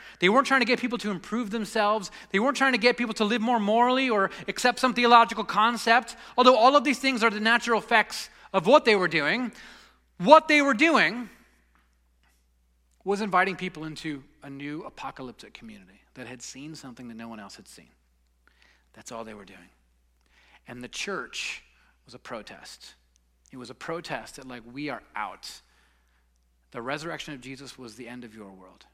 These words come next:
It was the end of it. You guys, the, the work of the church is,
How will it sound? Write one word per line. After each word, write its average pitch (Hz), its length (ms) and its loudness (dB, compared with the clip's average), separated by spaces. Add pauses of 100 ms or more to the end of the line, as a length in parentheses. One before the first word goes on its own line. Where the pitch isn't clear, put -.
(1160)
It 113 60 -20
was 110 100 -18
the 127 120 -8
end 135 120 -6
of 101 80 -14
it. 95 100 -20 (1900)
You 156 80 -12
guys, 160 220 0
the, 147 140 -8 (800)
the 156 200 -6
work 175 640 -2 (1600)
of 147 200 -6
the 151 80 -10
church - 560 -10 (180)
is, 143 380 -12